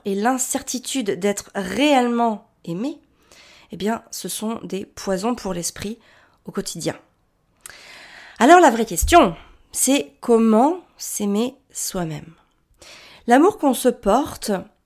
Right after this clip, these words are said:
eh ben, c'est comme tout. Il a besoin d'être entretenu. Il faut en prendre soin, le voir comme, euh, un trésor inestimable, quelque chose de, de précieux, de,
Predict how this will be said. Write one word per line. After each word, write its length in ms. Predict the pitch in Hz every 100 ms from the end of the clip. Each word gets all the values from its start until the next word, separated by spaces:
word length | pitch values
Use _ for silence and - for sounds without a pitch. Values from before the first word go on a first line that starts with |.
| _ _
eh 80 | 220
ben, 220 | 302 339 -
c'est 220 | - - 285
comme 220 | 240 196
tout. 220 | - - - _ _ _ _ -
Il 160 | 247
a 120 | 277
besoin 440 | 233 254 247 277 285
d'être 280 | 247 240 -
entretenu. 560 | 220 214 214 - 160 175 _ - -
Il 120 | - 240
faut 220 | - 359
en 120 | 330
prendre 400 | 277 - 247 240
soin, 360 | - - 165 170 - - -
le 220 | 226 262
voir 500 | 294 269 302 349 330
comme, 280 | - 269 262
euh, 260 | 240 220 208 208 _ _
un 100 | 214
trésor 920 | 226 - - - 320 240 262 294 226 - -
inestimable, 960 | 269 269 269 - - 214 180 175 175 175 - - - -
quelque 280 | - 247 277
chose 300 | 240 311 285
de, 260 | 226 220 214 - - -
de 80 | 262
précieux, 680 | - - 311 285 - 277
de, 140 | 226